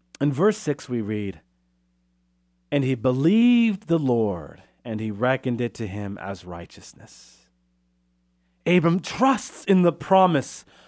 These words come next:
of offspring despite old age and the inability of his wife to bear children. This, my friends, again, is not the first time he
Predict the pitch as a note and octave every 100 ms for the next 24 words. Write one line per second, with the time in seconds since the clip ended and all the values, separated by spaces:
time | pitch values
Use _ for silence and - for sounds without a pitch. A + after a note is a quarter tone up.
0 | _ - D#3+ F3 F#3 G#3 - - E3 F#3+
1 | D3 C3+ D#3+ - - F#3+ G3 - E3+ E3
2 | F3 F3 D#3 A#2 F2+ - - _ _ _
3 | _ - F3 F3 A3 A3 D#3+ F#3 G#3+ G#3+
4 | F#3 E3+ E3+ D#3+ D#3+ F3+ F3+ E3 E3 D#3+
5 | D#3+ F3 D#3 B2+ G2 - - - F3 C4+
6 | C#4 A#3 A3 A3 G#3 F#3 A3 G3 D#3+ A3
7 | A3 F#3 G#3+ G3 - G#3+ G3 E3